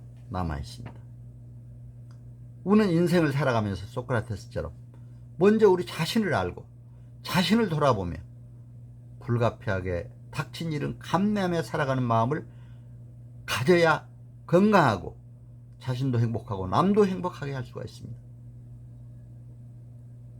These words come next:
지금 코로나가 닥쳐왔습니다. 정말 이 닥쳐온 이 일을 어떻게 합니까, 우리가?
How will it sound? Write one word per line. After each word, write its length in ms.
지금 240
코로나가 460
닥쳐왔습니다. 680
정말 400
이 340
닥쳐온 480
이 140
일을 260
어떻게 240
합니까, 240
우리가? 260